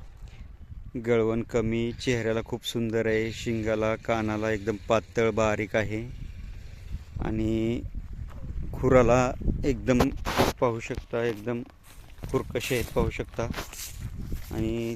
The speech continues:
चांगली गरम रक्ताची आहे. आणि पाहू शकता, इंडी तालुक्यामध्ये चनेगावच्या वळूमुळे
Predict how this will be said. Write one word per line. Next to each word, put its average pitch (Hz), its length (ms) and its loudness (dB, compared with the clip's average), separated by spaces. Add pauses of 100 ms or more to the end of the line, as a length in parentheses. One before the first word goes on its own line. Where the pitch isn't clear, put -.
चांगली 120 380 -2
गरम 120 360 2
रक्ताची 117 440 -2
आहे. 113 240 -4 (1200)
आणि 110 300 0
पाहू 127 200 6
शकता, 120 400 -4
इंडी 120 440 4
तालुक्यामध्ये 123 840 4
चनेगावच्या 123 680 4
वळूमुळे 123 1200 2